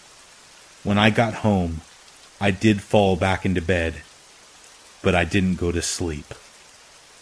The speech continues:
I just stared at the ceiling and felt readily scared until the sun came up. The following week, it was business as usual. Afternoon deliveries, same as normal.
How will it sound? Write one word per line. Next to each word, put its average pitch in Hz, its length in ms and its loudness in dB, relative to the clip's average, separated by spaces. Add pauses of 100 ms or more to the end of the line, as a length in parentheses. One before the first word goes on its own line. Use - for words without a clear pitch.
(120)
I 98 100 0
just 95 240 -2
stared 101 400 4
at 92 120 -2
the 107 80 -6
ceiling 92 480 0
and 82 100 -4
felt 92 300 -4
readily 90 460 0
scared 82 680 -2 (500)
until 95 280 -4
the 90 120 -4
sun 87 320 -4
came 85 300 -8
up. 78 260 -14 (1160)
The 104 80 -2
following 123 600 4
week, 92 420 -2 (520)
it 101 80 0
was 98 180 2
business 107 520 0
as 92 180 -2
usual. 82 480 -2 (1200)
Afternoon 113 500 4
deliveries, 101 640 2
same 110 340 2
as 107 180 0
normal. 87 460 0